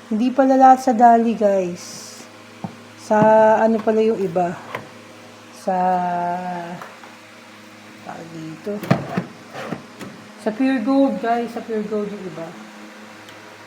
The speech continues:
Pure Gold and Dali.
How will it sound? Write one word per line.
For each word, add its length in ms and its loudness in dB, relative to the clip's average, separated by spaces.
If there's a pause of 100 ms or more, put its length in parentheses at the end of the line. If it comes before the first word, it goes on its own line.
(1600)
Pure 240 -4
Gold 320 0
and 160 -4
Dali. 320 -4